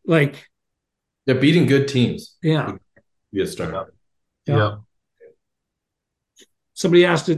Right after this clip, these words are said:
Speaker 1: "Does it bother you guys how Bobby treats the media?" I mean,
Speaker 2: One hundred, yes.
Speaker 1: kinda answered
Speaker 3: Yes.
Speaker 1: that question. So that's Twitter. There's also a million on eGriz. We're, we're not gonna read 'em all.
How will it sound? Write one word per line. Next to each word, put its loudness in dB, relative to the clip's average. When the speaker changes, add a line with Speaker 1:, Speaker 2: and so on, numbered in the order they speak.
Speaker 1:
"Does 2
it -4
bother 0
you 0
guys -2
how -4
Bobby -2
treats -8
the -12
media?" 0
I -12
mean, -12
Speaker 2:
One -14
hundred, -12
yes. -10
Speaker 1:
kinda -8
answered -4
Speaker 3:
Yes. -4
Speaker 1:
that -20
question. -6
So -6
that's -6
Twitter. 0
There's 0
also 0
a -2
million 4
on -6
eGriz. -10
We're, -6
we're -6
not -10
gonna -16
read -12
'em -18
all. -20